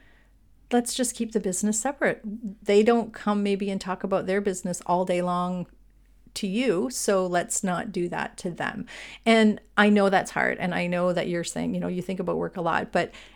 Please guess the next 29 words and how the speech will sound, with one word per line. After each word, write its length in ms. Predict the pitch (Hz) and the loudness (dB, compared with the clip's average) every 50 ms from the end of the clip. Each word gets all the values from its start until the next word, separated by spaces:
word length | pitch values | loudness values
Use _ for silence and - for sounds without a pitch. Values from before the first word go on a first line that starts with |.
| _ | _
it 160 | - 247 233 247 | 2 4 4 4
really 280 | 220 240 254 269 269 | 4 2 2 2 2
does 340 | 220 220 208 202 202 202 - | 2 2 2 2 2 0 -2
help. 340 | - - - 196 190 214 214 | -6 -6 -2 0 0 0 0
And 160 | 208 190 - | -2 -2 0
I, 200 | - 202 214 247 | 0 2 2 4
I 60 | 269 254 | 4 4
literally 540 | 208 190 175 175 180 180 190 185 175 170 170 | 4 4 2 2 2 2 2 0 0 -2 -2
have 260 | 175 170 170 165 - | -2 -2 -2 -2 -2
yellow 380 | 180 170 170 170 170 170 170 165 | 0 0 2 2 2 2 2 0
imaginary 540 | 170 165 160 165 165 - - 175 165 165 | 0 -2 -2 -4 -4 -4 -4 -4 -4 -4
lines 360 | 165 165 165 165 165 170 - 170 | -6 -6 -6 -6 -6 -6 -6 -6
in 80 | 170 | -6
my 100 | 170 - | -2 -2
<laughs> 100 | 175 - - - - - - - - | -2 -2 -4 -8 -12 -14 -16 -2 6
head 320 | - - 277 262 262 233 - - - - - 226 | 10 10 10 10 10 6 2 -6 -8 -10 -10 -8
sometimes, 760 | - - - 262 226 240 233 247 240 214 208 214 214 208 - | -2 4 6 6 6 6 6 6 6 6 6 4 2 2 2
you 80 | 220 | 2
know, 120 | 208 208 202 | 2 2 2
when 120 | 196 190 | 2 0
I 80 | 185 196 | 0 0
have 200 | 202 202 185 - | 0 -2 -2 -4
to 80 | - | -4
be 120 | 180 208 202 | -4 -2 -2
more 200 | 190 180 185 185 | -2 -2 -2 -4
present 560 | - - - 196 185 180 190 185 175 247 214 | -2 0 0 0 2 2 0 -2 -2 -2 -2
with 200 | 175 180 175 - | -2 -2 -2 -2
my 140 | 190 170 170 | -2 -4 -4
friends 480 | - - 185 175 175 175 175 170 - | -2 -2 -2 -2 -2 -2 -4 -6 -8